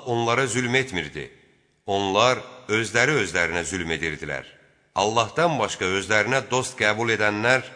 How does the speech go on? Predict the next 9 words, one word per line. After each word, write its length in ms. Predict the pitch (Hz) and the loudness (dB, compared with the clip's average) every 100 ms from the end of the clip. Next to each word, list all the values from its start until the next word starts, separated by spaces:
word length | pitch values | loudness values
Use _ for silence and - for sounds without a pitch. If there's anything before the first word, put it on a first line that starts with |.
| - - - | -20 -20 -4
özünə 340 | 113 107 131 | -2 0 2
yuva 320 | 143 123 156 156 | 2 2 2 2
qurmuş 360 | 143 131 123 | 2 0 0
hörümçəyə 520 | 117 123 113 120 120 | 0 0 2 4 4
bənzəyirlər. 640 | 98 85 76 85 78 76 69 - - _ _ _ | 4 0 -2 -4 -2 -4 -4 -10 -20 _ _ _
Evlərin 580 | 117 104 101 101 117 123 107 | 2 4 6 4 4 0 -2
ən 200 | 131 147 | 0 0
zəifi 480 | 123 117 107 101 175 | 2 2 2 0 -4
isə 280 | 139 - 73 | -4 -2 -2